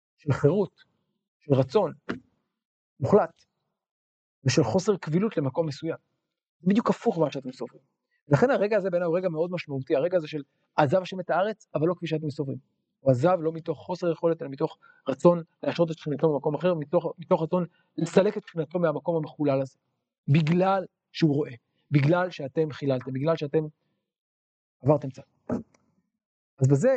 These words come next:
הייתי אומר, ה-, הנבואה של יחזקאל בעצם מגיעה כאן באמת, אה,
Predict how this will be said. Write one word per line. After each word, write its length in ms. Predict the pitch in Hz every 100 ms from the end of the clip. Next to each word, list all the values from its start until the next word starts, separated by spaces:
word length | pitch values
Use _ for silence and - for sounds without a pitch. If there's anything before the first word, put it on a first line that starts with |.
| 190
הייתי 180 | 165 180
אומר, 240 | 175 175
ה-, 440 | 147 143 135 127 127 - _ -
הנבואה 260 | 131 123 175
של 120 | 170
יחזקאל 300 | 139 120 160
בעצם 260 | 143 143 135
מגיעה 240 | 127 147
כאן 140 | 151
באמת, 320 | 131 147 143
אה, 120 | 143